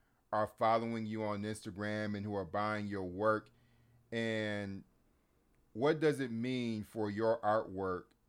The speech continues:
to reach so many people here and bring just, just Black folk, just for Black folk to know more about you? And, and, and what does that, yeah, what does that mean for you?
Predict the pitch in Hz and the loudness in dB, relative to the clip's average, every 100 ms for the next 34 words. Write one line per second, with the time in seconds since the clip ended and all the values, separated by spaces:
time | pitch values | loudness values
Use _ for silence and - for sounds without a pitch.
0 | _ - 113 107 - - 117 110 110 104 | _ -6 -4 -4 -4 -2 0 0 -2 -4
1 | - 117 101 104 101 98 98 98 92 107 | -6 -6 -6 -4 -2 -4 -6 -6 -4 -4
2 | 104 95 123 - - 110 - 196 147 113 | -4 -4 -6 -6 -10 -14 -4 -4 -2 4
3 | 123 123 - 90 82 98 117 - - - | 4 4 -4 -8 -6 -6 -6 -6 -20 -10
4 | 117 92 110 117 - 127 110 101 104 104 | -8 -2 0 0 -2 -6 -6 -4 -6 -4
5 | 101 104 101 101 95 - 107 98 90 - | 0 0 2 0 -2 -6 -6 -6 -8 -8
6 | 95 92 92 87 82 - _ _ _ _ | -8 -6 -6 -8 -10 -14 _ _ _ _
7 | _ _ - 107 101 - 107 98 107 95 | _ _ -8 -6 -4 -6 -6 -2 -2 -2
8 | 98 101 98 _ - 135 113 104 120 120 | -2 -2 -4 _ -10 -2 -2 -2 -4 -4
9 | 117 113 113 - 76 | -2 0 -2 -4 -12